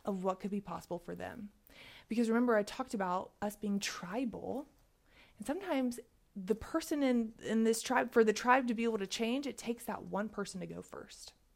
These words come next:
That doesn't mean you're leaving people. It means that they're probably gonna follow you, 'cause people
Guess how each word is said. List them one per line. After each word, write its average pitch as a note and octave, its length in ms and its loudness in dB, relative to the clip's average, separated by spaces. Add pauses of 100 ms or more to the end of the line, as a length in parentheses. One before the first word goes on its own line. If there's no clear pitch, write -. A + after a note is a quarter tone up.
(640)
That G3+ 100 0
doesn't B3 240 0
mean D#4 140 -2
you're C4+ 120 2
leaving A#3+ 400 0
people. F3 400 -4
It A3+ 120 -4
means G#3+ 280 0
that G#3 200 -2 (220)
they're C4+ 200 -8 (140)
probably D#4 300 -8
gonna C#4+ 140 -8
follow D4+ 300 -6
you, A3 220 -8
'cause - 140 -14
people C#4 300 -10